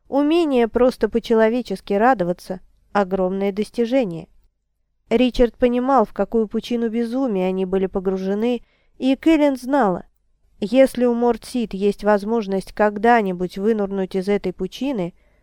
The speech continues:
то лишь благодаря ему. Лицо Кары снова стало жестким.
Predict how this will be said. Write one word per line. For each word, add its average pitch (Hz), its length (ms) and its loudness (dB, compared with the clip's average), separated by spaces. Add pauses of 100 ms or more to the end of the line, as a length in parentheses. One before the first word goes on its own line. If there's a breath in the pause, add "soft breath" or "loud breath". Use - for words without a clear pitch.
(260)
то 311 160 2
лишь 262 240 0
благодаря 196 640 0
ему. 180 380 -4 (1080)
Лицо 208 360 -2
Кары 247 340 0
снова 202 360 -4
стало 180 360 -4
жестким. 185 480 -10